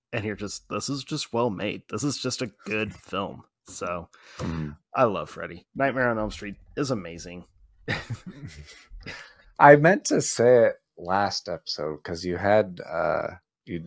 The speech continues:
Speaker 2: mentioned it on the Final Girls episode, and I was, like, nodding a lo-, how long and going, "Yeah, uh-huh, yeah, uh-huh." But in all honesty,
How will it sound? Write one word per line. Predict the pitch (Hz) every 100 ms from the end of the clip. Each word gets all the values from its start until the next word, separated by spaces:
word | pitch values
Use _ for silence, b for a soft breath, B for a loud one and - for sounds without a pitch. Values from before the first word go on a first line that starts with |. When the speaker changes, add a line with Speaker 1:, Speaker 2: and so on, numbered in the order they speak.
| -
Speaker 2:
mentioned | 92 101 110 - 92
it | 90 85 85 - 69 _ _ -
on | 87 85 82
the |
Final | - 85 80 76
Girls | 76 73
episode, | 76 - - 71 69 65 - _ _ _ _ _ _
and | 87 82
I | 80
was, | 76 76
like, | 78 76 - - _ _ _ _ -
nodding | 73 76 76
a | 73
lo-, | 73
how | - 76
long | 76 71 71
and | 71 71
going, | 71 69 71
"Yeah, | 78 76
uh-huh, | - 85 - -
yeah, | 82
uh-huh." | 82 85 80 b b _
But | 113 104 - - _ b b _ -
in | 135 143
all | 117 117 117
honesty, | 104 101 92 - - 73 -